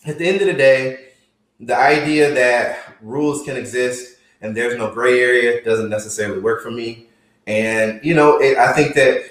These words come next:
we would be a better world if we just understand that, you know, it is what it is. Every circumstance is different and we need to take it, um, by case by case scenario.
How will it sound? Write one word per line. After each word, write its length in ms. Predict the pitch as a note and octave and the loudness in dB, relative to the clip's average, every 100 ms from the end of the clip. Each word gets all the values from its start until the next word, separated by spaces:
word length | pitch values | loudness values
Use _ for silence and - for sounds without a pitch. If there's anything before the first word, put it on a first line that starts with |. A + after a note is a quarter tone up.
| - | -12
we 140 | A#2+ | -4
would 160 | B2 B2 | 0 2
be 100 | B2 | 2
a 140 | A#2+ | 0
better 240 | A#2+ A#2+ A#2+ | 2 2 4
world 320 | C#3 C#3+ - | 4 4 2
if 60 | D3+ | -2
we 100 | D3 | 0
just 200 | D3 D3+ | 0 0
understand 600 | D3+ D3+ - D#3+ E3 D3+ | 0 -2 -6 -4 -2 -2
that, 280 | D3 C#3+ | -2 -4
you 80 | F3 | -6
know, 220 | D#3+ D#3 | -4 -4
it 180 | D3+ D#3 | -4 -4
is 220 | F3 F3 | -2 -2
what 180 | D#3+ E3 | -4 -6
it 140 | E3 E3 | -4 -4
is. 400 | - - - _ _ - | -6 -10 -18 _ _ 0
Every 280 | D3+ E3 | 2 2
circumstance 800 | E3 D#3+ D3+ D3 - C3+ B2+ B2+ | 0 2 2 2 -4 -4 -4 -4
is 200 | A#2+ A2 | -8 -10
different 560 | A2 C#3 D3+ D3 - - | -4 -4 -4 -6 -6 -6
and 400 | A2 A2 A2 A2+ - _ _ - | 0 2 0 -2 -12 _ _ -8
we 160 | A#2+ | -2
need 220 | B2+ B2+ | 0 0
to 80 | B2+ | 0
take 320 | B2 A#2 A#2 | 0 0 2
it, 320 | C#3 C#3+ - - _ - | 2 2 0 -16 _ -4
um, 540 | A2 G#2+ G#2+ A2 - - | 2 4 4 2 0 2
by 600 | A2 A2 G#2+ G#2+ G2+ - _ _ | 4 4 2 0 -8 -14 _ _
case 280 | - A#2+ A#2+ | -4 -4 0
by 200 | A#2 A#2+ | -2 0
case 440 | B2+ B2 - - | 0 0 -2 -12
scenario. 640 | - C3+ C3+ - - - - | -12 -6 -4 -2 -4 -10 -18